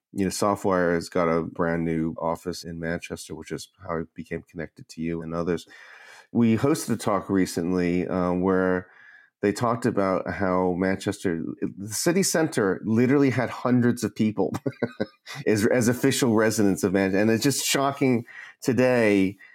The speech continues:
how it changed. I mean, we talked before, you're located near the sort of King's Cross, Saint Pancras area, and that area has changed dramatically as well, of course, as well. And anyways, so I think getting back to your original question, uh, I think what Newcastle has given me, it's become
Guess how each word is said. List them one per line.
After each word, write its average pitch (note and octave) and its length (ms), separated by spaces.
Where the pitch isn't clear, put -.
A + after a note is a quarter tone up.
how A2+ 200
it A#2 80
changed. A#2+ 220
I A#2 60
mean, A2+ 300
we A#2 120
talked A2+ 280
before, G#2+ 340
you're G2+ 400
located G2 460
near F#2+ 240
the F#2+ 80
sort G2 220
of - 80
King's F#2+ 260
Cross, F#2 320
Saint F2+ 200
Pancras G#2 380
area, F2 220
and F2 100
that A2 180
area F2+ 280
has E2+ 160
changed E2+ 400
dramatically E2+ 480
as E2+ 120
well, F2 140
of E2 100
course, - 360
as F2 180
well. G2 140
And A#2+ 160
anyways, B2+ 380
so A#2 240
I B2 100
think B2+ 280
getting C3 180
back B2 160
to - 80
your A2+ 100
original G2+ 280
question, G#2 640
uh, F#2+ 280
I G#2 100
think A#2+ 200
what A2+ 120
Newcastle A#2 460
has F#2 80
given G#2 340
me, F#2+ 380
it's - 160
become G#2 640